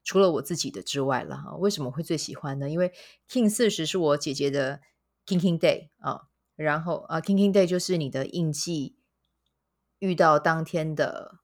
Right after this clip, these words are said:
啊，比如说今天我姐姐的生日的出生印记是 King 四十，那今天刚好是 King 四十，我们就会跟，呃，今天生日的人说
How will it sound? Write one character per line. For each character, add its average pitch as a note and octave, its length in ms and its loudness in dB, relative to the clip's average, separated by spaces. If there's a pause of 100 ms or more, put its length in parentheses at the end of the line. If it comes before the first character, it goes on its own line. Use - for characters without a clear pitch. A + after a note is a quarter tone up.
(180)
啊， D#3+ 160 -8
比 D#3+ 100 -4
如 D#3 40 -4
说 F3+ 120 4
今 F3+ 200 0
天 F3 180 0
我 E3+ 80 4
姐 E3 120 -4
姐 C3+ 160 0
的 B2+ 360 -4 (240)
生 G3 340 2
日 F#3+ 120 0
的 C#3 480 0 (160)
出 F3+ 180 -2
生 E3+ 160 0
印 D#3+ 180 -2
记 D#3+ 140 -4
是 D#3 140 -4
King D3+ 260 -4
四 C#3 260 -8
十， - 320 -8
那 E3 140 -4
今 E3 140 -4
天 D#3+ 100 -2
刚 C#3+ 160 -4
好 C3+ 60 -8
是 C#3 100 -10
King C#3 240 -6
四 - 260 -12
十， - 300 -10
我 D#3+ 100 -8
们 C#3 140 -8
就 D#3 100 -6
会 C#3+ 360 -2 (180)
跟， C#3 380 -2 (380)
呃， B2+ 220 -4
今 E3 140 -4
天 F3+ 140 2
生 F3+ 180 0
日 E3+ 100 -2
的 C#3 120 -2
人 C3 200 -4
说 E3 360 -2